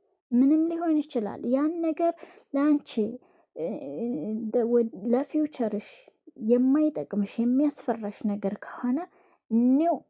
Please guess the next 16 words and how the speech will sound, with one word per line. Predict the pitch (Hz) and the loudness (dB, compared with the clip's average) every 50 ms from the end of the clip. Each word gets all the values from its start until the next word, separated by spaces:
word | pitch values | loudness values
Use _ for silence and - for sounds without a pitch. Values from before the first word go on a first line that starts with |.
| - 226 | -6 -4
ማለት | 214 240 247 262 254 254 - | -2 0 0 0 0 -2 -2
አለብሽ | 208 208 233 - - _ - - - | -4 -4 -6 -8 -12 _ -18 -20 -10
በኮንፊደንስ። | _ - 233 226 - - - 208 208 208 - - - - 190 196 - - - - - - - _ _ _ _ _ _ _ _ _ _ - | _ -4 -4 -4 -4 -6 -6 -6 -6 -6 -8 -8 -6 -6 -6 -6 -8 -10 -20 -20 -20 -20 -20 _ _ _ _ _ _ _ _ _ _ -12
አሁንም | 220 185 185 190 226 220 - _ _ _ _ _ _ _ _ _ _ _ _ _ _ _ _ _ _ _ | -10 -8 -6 -6 -8 -10 -12 _ _ _ _ _ _ _ _ _ _ _ _ _ _ _ _ _ _ _
እኔ | - 247 254 | 2 4 6
ለዚህ | 262 269 262 247 - 269 262 | 6 6 4 4 4 4 4
ነገር | 277 277 262 - 330 285 196 - - - _ _ _ _ - | 4 2 2 0 0 -2 -2 -6 -12 -18 _ _ _ _ -8
አይመጥነኝም፣ | 254 254 262 254 254 240 - - 202 196 202 196 190 190 - - _ _ _ _ _ _ - | -2 0 0 0 0 -2 -4 -6 -6 -4 -4 -2 -2 -4 -6 -8 _ _ _ _ _ _ -6
ይሄ | 226 233 240 | -4 -2 0
ነገር | 247 254 247 254 254 254 254 | 0 0 0 0 0 0 0
ለእኔ | 254 262 277 285 359 427 - _ _ _ _ - | 0 0 0 0 -2 -4 -10 _ _ _ _ -4
አይገባኝም | - 233 247 240 - 226 202 - - - 101 - - - - _ _ _ _ _ _ - | -2 -2 0 2 2 2 2 0 -6 -10 -10 -10 -10 -12 -14 _ _ _ _ _ _ -2
ነው | 214 226 220 190 - _ _ _ _ _ _ _ _ _ _ - | 0 0 0 0 -4 _ _ _ _ _ _ _ _ _ _ -10
ትያለሽ | - 208 170 156 - 208 - - - - | -8 -8 -6 -8 -10 -14 -16 -16 -16 -14
ማለት | - 233 185 180 - - | -14 -14 -14 -14 -16 -20
ነው። | 226 214 | -20 -20